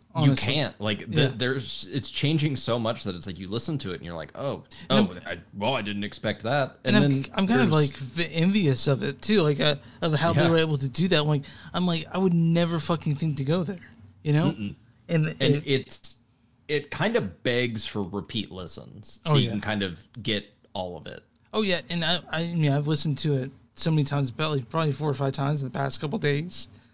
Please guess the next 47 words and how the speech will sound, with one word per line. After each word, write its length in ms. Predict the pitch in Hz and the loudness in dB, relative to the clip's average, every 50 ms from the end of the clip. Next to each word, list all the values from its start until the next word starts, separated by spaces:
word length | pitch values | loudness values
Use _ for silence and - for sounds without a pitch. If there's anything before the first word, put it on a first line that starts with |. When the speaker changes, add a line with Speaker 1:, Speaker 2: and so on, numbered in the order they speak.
| _ _ - | _ _ -6
Speaker 2:
Um, 80 | 135 110 | -2 0
Speaker 1:
Right. 300 | 107 135 131 131 - 131 | 2 2 2 2 0 0
Speaker 2:
just 200 | 135 143 143 - | 0 -2 0 0
for 80 | 170 | 0
preparing 480 | 156 139 139 139 - - 143 147 156 151 | 0 0 0 -2 0 2 2 2 2 2
for 120 | 135 - 147 | 0 0 0
this, 240 | 139 139 127 - - - - - _ _ _ _ _ _ - | 2 0 0 -2 -6 -12 -16 -20 _ _ _ _ _ _ -6
this 260 | 160 151 139 - - - | -2 -2 -2 -2 -4 -10
podcast. 560 | - - 180 202 214 214 208 165 143 - - | -4 0 2 2 4 4 2 2 2 0 -2
And, 160 | 160 143 135 - - - _ _ _ | -2 -2 -2 -4 -10 -20 _ _ _
and 160 | - 190 185 170 | -4 -2 -2 -2
the 100 | 170 156 | -2 -2
thing 220 | 151 - 240 240 | -2 0 2 2
is, 220 | 240 240 233 - | 2 2 2 2
man, 160 | 175 156 151 147 | 2 2 2 4
like, 260 | 143 139 139 - - - - - _ _ - | 4 2 2 0 -4 -18 -20 -20 _ _ -4
like, 180 | 175 175 175 - - | -4 -4 -2 -2 0
even 180 | 202 202 226 220 | 2 4 4 4
after 220 | 208 190 - 160 | 2 2 0 -2
preparing 460 | 147 143 151 135 156 160 180 196 185 151 | -2 -2 -4 -2 0 0 0 0 0 0
for 160 | 131 139 147 | 0 0 2
it, 60 | 147 | 2
there's 240 | 170 185 185 - - | 2 2 2 0 -4
things 380 | - - 185 196 196 185 160 147 | -2 0 2 2 2 2 2 2
I 80 | 151 | 4
missed 360 | 143 139 151 147 139 - - - - - - - | 4 4 4 2 2 -2 -6 -10 -16 -20 -8 -2
that 120 | - 151 147 147 151 156 147 | 2 4 4 4 2 0 -2
I, 80 | 147 156 | -2 -2
I 20 | |
d-, 400 | 156 147 143 - 165 165 165 160 | -2 -2 0 0 0 2 2 0
still 180 | 143 - 170 156 | 0 0 2 2
wanna 140 | 147 139 127 | 2 2 0
talk 260 | - 147 139 131 123 | 0 0 0 0 0
about, 240 | 127 131 135 135 - | -2 -2 -2 0 0
but 60 | - | 0
I 80 | 147 143 | 0 -2
can't. 400 | - - - 151 143 143 143 139 - - - - - - | -4 -6 -6 -4 -4 -4 -4 -6 -10 -16 -20 -20 -14 -6
Like, 160 | - 151 143 | -2 0 0
I, 120 | 143 143 147 160 160 156 151 151 | 2 0 0 -2 -4 -6 -6 -4
I 120 | 147 160 165 | 0 4 4
only 240 | 165 165 160 151 143 | 6 6 6 4 2
keep 260 | - - 160 151 143 | 0 -2 -4 -2 -2
so 140 | 139 - 165 | 0 2 2
much 180 | 151 143 139 - | 2 2 0 0
in 60 | 143 | 0
my 80 | 139 | 2
notebook. 380 | 139 139 143 139 - 156 147 | 2 2 2 2 0 0 -2